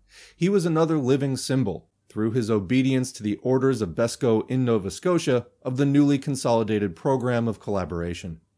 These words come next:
Gomper's manifesto is more discreet than the utterances of his roughneck lieutenants, but its meaning is just as definite. A few quotations will outline the entire policy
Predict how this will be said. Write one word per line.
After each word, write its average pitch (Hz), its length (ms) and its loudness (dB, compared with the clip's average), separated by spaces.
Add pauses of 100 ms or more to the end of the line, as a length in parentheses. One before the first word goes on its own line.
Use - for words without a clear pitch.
(380)
Gomper's 185 400 2
manifesto 131 640 0
is 101 140 0
more 131 260 2
discreet 127 680 -2
than 107 120 -4
the 104 180 -2
utterances 120 540 -2
of 95 140 -4
his 98 120 -4
roughneck 101 540 -4
lieutenants, 90 580 -6 (300)
but 156 120 2
its 151 180 -2
meaning 147 340 2
is 127 120 0
just 107 300 -4
as 92 140 -4
definite. 92 520 -4 (240)
A 113 120 -4
few 151 200 0
quotations 123 720 -2
will 98 200 -2
outline 113 460 0
the 107 100 0
entire 120 400 -2
policy 113 560 -2